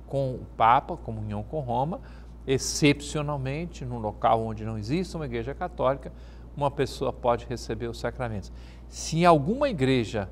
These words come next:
dita ortodoxa alguém ensinar que é a mesma coisa, saiba que não está dizendo uma coisa correta. E agora a pergunta de Elizabeth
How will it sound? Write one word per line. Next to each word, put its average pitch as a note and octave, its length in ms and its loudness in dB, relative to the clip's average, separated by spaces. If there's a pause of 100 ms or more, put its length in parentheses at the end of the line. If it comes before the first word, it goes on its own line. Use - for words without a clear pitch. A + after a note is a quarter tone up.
(760)
dita D#3 380 2
ortodoxa A#2+ 760 2 (800)
alguém C#3 340 2
ensinar C#3 500 2
que C#3+ 120 8
é - 20 12
a C3 60 10
mesma C3+ 320 4
coisa, C3+ 440 -2 (440)
saiba A#2+ 440 2
que A#2+ 440 -4
não C3+ 180 -4
está C3 320 2
dizendo A2 640 -4 (420)
uma A#2+ 140 -4
coisa G#2+ 260 -6
correta. - 540 -6 (1500)
E D#3 80 4
agora F#3 240 12
a G#3 40 12
pergunta F#3 420 4
de D3 160 4
Elizabeth D3 1000 8